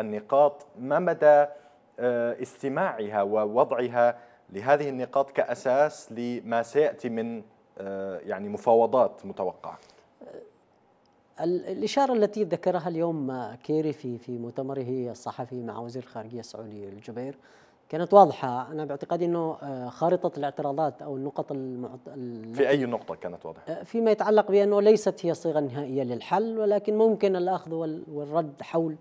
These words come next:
Speaker 2: مجمل ما تم، بمعنى آخر أنه، آه، كانت هذه المبادرة كان يقدم على أنها إطار نهائي للحل، لكن الآن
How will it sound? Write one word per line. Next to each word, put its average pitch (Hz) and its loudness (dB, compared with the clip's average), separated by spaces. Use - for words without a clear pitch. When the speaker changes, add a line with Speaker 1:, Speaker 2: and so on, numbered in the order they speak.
Speaker 2:
مجمل 165 0
ما 143 -4
تم، 131 -6
بمعنى 143 -6
آخر 170 -4
أنه، 156 -6
آه، 135 -8
كانت 180 0
هذه 165 0
المبادرة 156 0
كان 151 -4
يقدم 151 -4
على 139 -6
أنها 143 -6
إطار 147 -2
نهائي 135 -6
للحل، 120 -12
لكن 143 -8
الآن 160 -6